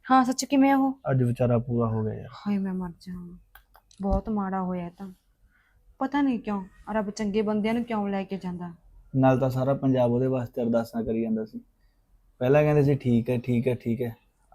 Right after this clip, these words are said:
Speaker 2: ਅੱਜ ਇੱਕੋ ਦਮ ਹੁਣ ਆਹ ਦੇਖ ਲੈ, ਫੋਨ ਭਰਿਆ ਪਿਆ ਸਾਰੀਆਂ ਫੋਟੋਆਂ ਨਾਲ।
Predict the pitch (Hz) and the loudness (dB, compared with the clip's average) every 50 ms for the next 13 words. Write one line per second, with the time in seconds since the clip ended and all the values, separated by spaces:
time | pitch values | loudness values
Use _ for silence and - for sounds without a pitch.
0 | 123 127 127 117 123 120 - 143 143 139 143 135 131 131 131 131 131 123 117 113 | 4 4 4 4 2 0 2 2 4 6 6 6 6 6 6 6 4 2 2 2
1 | 117 120 120 117 127 131 127 123 113 139 139 135 135 123 110 110 107 101 - 113 | 2 0 0 2 4 4 4 4 4 2 2 2 2 2 2 0 -2 -4 -2 -2
2 | 113 117 123 120 117 113 110 - 120 120 117 113 110 | 0 0 0 0 -2 -4 -4 -4 -4 -4 -4 -4 -6